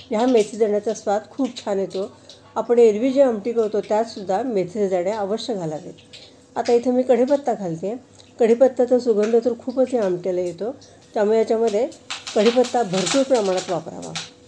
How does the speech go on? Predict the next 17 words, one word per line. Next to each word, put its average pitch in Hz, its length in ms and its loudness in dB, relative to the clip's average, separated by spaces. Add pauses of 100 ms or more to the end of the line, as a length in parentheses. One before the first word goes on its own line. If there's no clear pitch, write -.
(640)
नंतर 233 360 4
मी 254 180 4
ह्याच्यामध्ये 208 460 2
जो 220 120 0
आपण 214 300 0 (1400)
चणा 214 280 6
डाळ 226 180 6
शिजवून 208 380 0
कट 214 240 0
करून 208 300 0
घेतलेला 175 360 -4
आहे, 180 180 -4 (480)
तो 240 80 4
कट 226 300 4
फोडणीला 196 640 2
घालते 170 340 -2
आहे. 151 180 -2